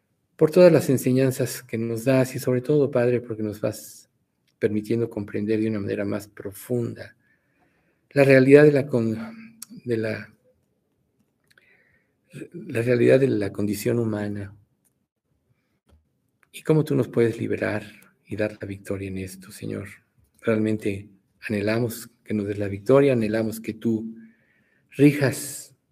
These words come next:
o guíes nuestra vida en todas las áreas, desde los pensamientos más íntimos y más profundos hasta nuestras acciones eterna-, externas.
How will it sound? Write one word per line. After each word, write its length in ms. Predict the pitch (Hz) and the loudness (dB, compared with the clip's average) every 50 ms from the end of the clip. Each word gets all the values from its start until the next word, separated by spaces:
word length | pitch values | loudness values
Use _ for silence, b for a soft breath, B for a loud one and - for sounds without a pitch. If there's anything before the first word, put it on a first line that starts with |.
| _ _ _ _ | _ _ _ _
o 100 | - 110 | -4 -4
guíes 300 | 107 107 127 147 139 110 | -2 0 0 0 0 0
nuestra 320 | 110 107 - - - 110 98 | -2 -4 -6 -6 -8 -8 -6
vida 180 | 104 110 110 | -4 -4 -4
en 100 | 104 101 | -4 -4
todas 280 | 101 - 107 101 98 95 | -4 -4 -6 -6 -6 -8
las 240 | 98 92 - - 104 | -10 -12 -10 -8 -8
áreas, 640 | 104 104 104 107 107 107 104 - - - - _ _ _ _ _ _ _ _ _ _ _ _ _ _ _ _ _ _ _ _ _ _ _ - | -6 -6 -6 -8 -10 -10 -14 -18 -20 -20 -20 _ _ _ _ _ _ _ _ _ _ _ _ _ _ _ _ _ _ _ _ _ _ _ -4
desde 220 | 113 104 107 104 | -2 -2 -2 -4
los 120 | 104 - | -4 -6
pensamientos 560 | - - 104 95 - 107 107 110 110 110 110 104 | -6 -8 -6 -4 -2 -2 -2 -2 -2 -2 -2 -2
más 280 | 107 104 101 104 - | -2 -2 -4 -2 -2
íntimos 480 | 120 117 113 - 117 107 104 101 101 - | -2 -4 -2 -4 -6 -6 -6 -6 -8 -8
y 40 | 107 | -8
más 200 | 107 104 98 - | -8 -8 -10 -8
profundos 640 | - 113 107 - - 143 156 165 156 147 156 - | -6 -6 -6 -4 -2 0 0 0 0 -2 -6 -10
hasta 200 | 98 - - - | -10 -12 -10 -10
nuestras 400 | 101 101 98 - - 104 98 - | -8 -8 -8 -8 -8 -10 -8 -8
acciones 400 | 101 101 - - 104 104 104 - | -10 -10 -8 -6 -6 -6 -6 -8
eterna-, 600 | 107 104 101 - - 120 120 117 113 107 104 107 | -10 -12 -12 -4 0 2 2 2 2 -2 -4 -6
externas. 840 | 107 - - - - - - 120 113 113 110 120 - - - - | -8 -10 -12 -12 -12 -4 -2 -2 0 0 -2 -6 -6 -10 -14 -20